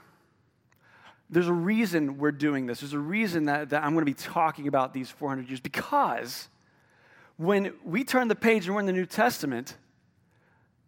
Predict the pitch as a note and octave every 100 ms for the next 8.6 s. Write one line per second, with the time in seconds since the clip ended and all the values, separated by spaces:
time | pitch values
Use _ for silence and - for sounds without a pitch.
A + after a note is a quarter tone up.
0 | _ _ _ F3 E3+ F#3+ C4 A#3 G#3+ -
1 | G3+ F#3+ F3 - E3 D#3 F3+ G3 G#3+ A#3
2 | E3+ D#3+ - - _ _ _ - E3+ -
3 | E3+ E3 D#3+ D#3+ D3+ D3+ D3 E3+ F3 F3
4 | D#3+ E3 _ D#3 D3 D#3 F#3 F3+ G3+ F3+
5 | D3+ D#3+ D3 D#3 D#3+ D3 C3+ E3+ F#3 A3
6 | A#3+ _ _ _ _ _ _ _ _ _
7 | _ _ _ _ E3 F3+ F3 F#3 F3 F3+
8 | - A3+ G3+ F#3+ F#3